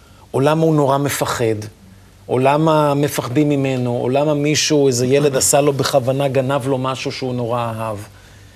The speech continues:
איך תסביר לו את זה? זאת אומרת, מה שרציתי לומר, שהאמצעים בטבע שאנחנו רואים, הדוגמאות, הם רק דוגמאות. הדבר האמיתי שמעניין את הילד זה איך להיות מאושר. וזה מעניין את כולנו, גם את המבוגרים. לכן, אם אנחנו נמצא את ה-,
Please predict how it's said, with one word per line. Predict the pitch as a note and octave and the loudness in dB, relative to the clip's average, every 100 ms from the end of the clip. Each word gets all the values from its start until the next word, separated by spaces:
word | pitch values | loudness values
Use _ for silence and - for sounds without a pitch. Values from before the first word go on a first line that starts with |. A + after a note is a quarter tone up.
| - | -4
איך | D3+ | -2
תסביר | - D3 B2+ C#3 | 0 -2 0 0
לו | B2+ A#2+ | 2 0
את | G#2+ | -2
זה? | G#2 | -4
זאת | G2+ - | -6 -6
אומרת, | B2+ B2+ | -4 -2
מה | D#3 | 0
שרציתי | F#3+ F3 C3+ D3+ F3 | 2 0 -2 -4 0
לומר, | F3+ G3+ | 2 0
שהאמצעים | - C#3 B2+ - C#3 F3 F#3 | 0 0 0 -2 0 2 0
בטבע | C#3 - G#3+ G#3+ E3+ C3+ | 0 0 0 2 0 -2
שאנחנו | C3+ C3 C#3 B2+ | -4 -4 -4 -2
רואים, | D#3 F3+ | 0 0
הדוגמאות, | D3 C#3+ C3 D3+ G3+ G3 F3+ | 0 0 0 0 2 0 -2
הם | C#3+ | -2
רק | D#3 | -2
דוגמאות. | D#3+ E3 D3+ E3 G3 C#3 - - - - - A#2+ | 0 -2 0 0 0 -2 -8 -20 -20 -20 -14 -6
הדבר | A#2+ B2+ E3 F3 | -2 2 2 2
האמיתי | D#3 C#3+ C3+ G#3 | 2 0 -2 -2
שמעניין | G3+ F3+ D#3 D3 | 0 0 0 -2
את | C#3 | 0
הילד | C#3 C#3 C#3+ | 0 2 0
זה | A#2+ | -2
איך | C#3+ - | -4 -2
להיות | C#3+ C3 | -2 -2
מאושר. | B2+ A2+ - A#2+ G#2+ F#2+ F2+ - - - - - - - | -2 -4 -4 -2 -4 -6 -16 -20 -20 -20 -20 -20 -20 -6
וזה | B2 E3+ | -2 2
מעניין | F#3+ F#3+ G3 | 2 0 -2
את | F#3+ | -2
כולנו, | F#3+ F3+ F3+ C#3+ | -2 0 0 -2
גם | C#3 D3 | -2 -2
את | D3 | -2
המבוגרים. | C#3+ C#3 C3 C3 B2+ G#2 - - - - - - - | -2 -2 0 0 -2 -6 -12 -20 -20 -20 -20 -20 -14
לכן, | A#2 - F3 E3 | -8 -2 0 2
אם | F3+ G3 | 2 2
אנחנו | E3 B2+ | 2 0
נמצא | C#3 C3 - E3 | -2 -2 0 2
את | D3+ C3 | 2 2
ה-, | B2 A#2 | 2 2